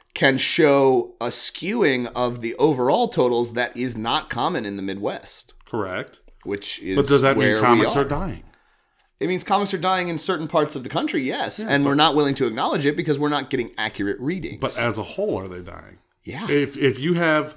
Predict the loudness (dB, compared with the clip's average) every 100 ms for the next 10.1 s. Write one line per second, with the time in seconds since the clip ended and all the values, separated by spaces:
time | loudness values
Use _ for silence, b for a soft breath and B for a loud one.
0 | B -10 -4 -2 0 0 2 2 2 0
1 | -6 -4 -4 -4 -8 -10 -12 -20 -20 _
2 | -4 0 0 -2 -2 -2 -2 -8 -10 -10
3 | -8 -6 -4 -2 0 0 -2 -6 -6 -6
4 | -2 -2 -2 -2 -2 -2 0 -2 -2 -6
5 | -10 -16 -20 -20 _ _ _ _ _ _
6 | _ _ _ _ -8 -4 -4 -4 -6 B
7 | B B -2 0 0 0 2 4 4 2
8 | 2 4 4 2 2 0 -4 -4 -2 0
9 | 0 -2 -6 -2 -2 -2 -6 -4 -2 -2
10 | -6